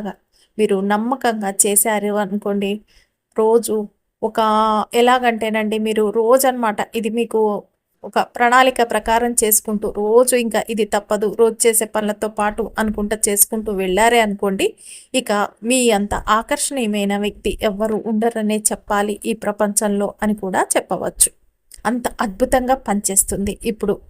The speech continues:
మీరు తెలుసుకోబోయే ఈ సీక్రెట్. మనకి రోజులు గడుస్తుంటాయి, ప్రతిరోజు వస్తుంది, కానీ ప్రతిరోజు ఇరవై నాలుగు గంటలే ఉంటాయి ఏ రోజుకైనా సరే. అదే ఇరవై నాలుగు గంటల్లో ప్రతిరోజు కూడా ఒక వ్యక్తి ఏమిటంటే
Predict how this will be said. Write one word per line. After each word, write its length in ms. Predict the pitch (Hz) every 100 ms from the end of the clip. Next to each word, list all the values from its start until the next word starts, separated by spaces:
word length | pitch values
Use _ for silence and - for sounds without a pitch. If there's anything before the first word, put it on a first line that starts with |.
| - 214
మీరు 180 | 226 202 -
తెలుసుకోబోయే 680 | - - 226 214 196 196 - - 233
ఈ 40 | -
సీక్రెట్. 500 | 220 220 196 185 - - - - _ - -
మనకి 280 | 330 320 320 302 -
రోజులు 320 | 302 320 320 330
గడుస్తుంటాయి, 640 | 269 247 - 285 214 196 - _ -
ప్రతిరోజు 440 | 254 277 262 254 254
వస్తుంది, 360 | 214 - 196 -
కానీ 200 | 220 220 220
ప్రతిరోజు 480 | 196 208 233 226 403 466 -
ఇరవై 180 | 240 214 220
నాలుగు 260 | 220 226 214
గంటలే 340 | 214 208 208 - - 214
ఉంటాయి 300 | 202 190 - 208
ఏ 40 | 233 220
రోజుకైనా 460 | 202 - 202 196 220
సరే. 200 | - - - _ - - - 180
అదే 180 | 175 311 311
ఇరవై 200 | 233 220 196
నాలుగు 240 | 196 190 180
గంటల్లో 360 | 185 190 185 -
ప్రతిరోజు 500 | - 202 202 214 214 -
కూడా 160 | 196 190 - 214
ఒక 100 | 214 196
వ్యక్తి 320 | 202 - 202 - _ - - - 233
ఏమిటంటే 420 | 247 208 202